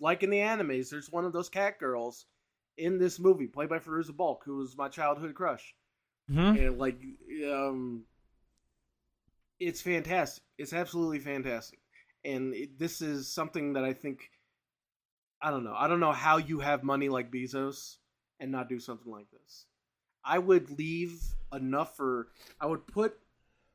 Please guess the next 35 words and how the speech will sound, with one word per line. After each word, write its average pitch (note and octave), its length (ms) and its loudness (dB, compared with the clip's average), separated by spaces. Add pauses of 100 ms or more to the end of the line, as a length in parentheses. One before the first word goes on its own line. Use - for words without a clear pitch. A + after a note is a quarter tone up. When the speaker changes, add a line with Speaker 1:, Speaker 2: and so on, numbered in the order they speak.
(140)
Speaker 1:
I D#3 80 0
would D3 100 -4
put, F3 160 0
like, B2+ 280 -6
fifty E3 300 -6
percent D#3 440 -6
of C3 160 -10
what C#3+ 180 -4
my, C#3 400 0
my C3+ 280 -2
money B2 460 -4 (340)
into, C#3+ 840 -4 (1000)
into, C#3+ 560 0
like, A#2 180 6
Speaker 2:
Cat A2 60 0
girl A2 280 8
Speaker 1:
foundations A#2 280 8
Speaker 2:
technology. G#2 460 4
Speaker 1:
to, - 180 4 (260)
no, F#3+ 300 4 (100)
<laughs> - 80 -10
no, F3+ 220 4
into D3 200 -2
the C3 100 0
betterment F3 680 2 (560)
of B2 240 -6
humankind. C#3 880 -4
You B2+ 100 -10
know, A#2 100 -8
I A2 100 -6
would A#2 180 -10
try C#3 260 0
to C#3+ 80 -12
solve C3+ 320 -4
problems, D3 420 -2